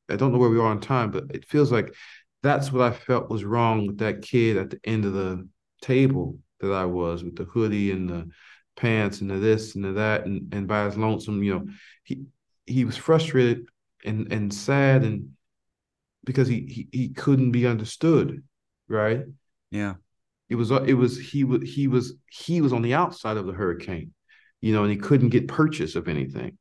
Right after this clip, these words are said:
Speaker 1: you know. And now in adulthood, you know, maybe that ease that you witness is me sitting in the middle of it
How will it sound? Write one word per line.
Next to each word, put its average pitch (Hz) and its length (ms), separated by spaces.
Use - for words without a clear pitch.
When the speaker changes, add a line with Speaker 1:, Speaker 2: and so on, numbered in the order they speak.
Speaker 1:
you 110 160
know. 95 340
And 104 200
now 135 260
in 117 60
adulthood, 104 840
you 113 160
know, 95 160
maybe 117 340
that 101 220
ease 135 320
that 95 180
you 92 100
witness 92 480
is 107 220
me 110 100
sitting 123 440
in 104 100
the 98 60
middle 107 280
of 92 160
it 101 80